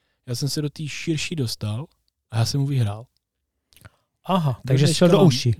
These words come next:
Speaker 1: diplomek doma, tak na něj koukám. Dokonce jsem včera študoval na razítku, kde je t-, nějaký datum, ale prostě jsem nic nenašel.
Speaker 2: Tak
Speaker 1: Takže
Speaker 2: to bude první polovina devadesátých?
Speaker 1: myslím si, že to bylo tak devadesát čtyři, pět, šest.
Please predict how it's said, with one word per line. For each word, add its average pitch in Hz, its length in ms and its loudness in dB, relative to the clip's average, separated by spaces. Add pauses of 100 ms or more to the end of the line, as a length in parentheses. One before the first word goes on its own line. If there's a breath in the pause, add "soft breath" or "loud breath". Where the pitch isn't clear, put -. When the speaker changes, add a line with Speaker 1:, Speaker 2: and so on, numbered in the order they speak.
(160)
Speaker 1:
diplomek 160 540 0
doma, 170 420 -2
tak 165 180 -6
na 160 100 -2
něj 160 140 -2
koukám. 135 560 -2 (640)
Dokonce 117 460 -8
jsem 123 180 -6
včera 120 340 -8
študoval 123 680 -6 (520 loud breath)
na 120 120 -2
razítku, 120 500 -6
kde 123 200 -6
je 123 200 -4
t-, 156 100 -14 (100)
nějaký 127 320 -6
datum, 117 500 -6
ale 110 240 -4 (440)
prostě - 260 -12
jsem 110 180 -6
nic 120 160 -8
nenašel. 107 520 -10 (1080 soft breath)
Speaker 2:
Tak 117 100 -4
Speaker 1:
Takže 131 140 0
Speaker 2:
to 139 60 8
bude 156 220 4
první 143 400 0
polovina 143 360 4
devadesátých? 160 960 -2
Speaker 1:
myslím 135 360 -4
si, 165 120 -4
že 156 60 -4
to 160 120 -8
bylo 165 200 -2
tak 160 180 -6 (140)
devadesát 143 760 -6
čtyři, 151 360 -6
pět, 131 320 -6
šest. - 440 -8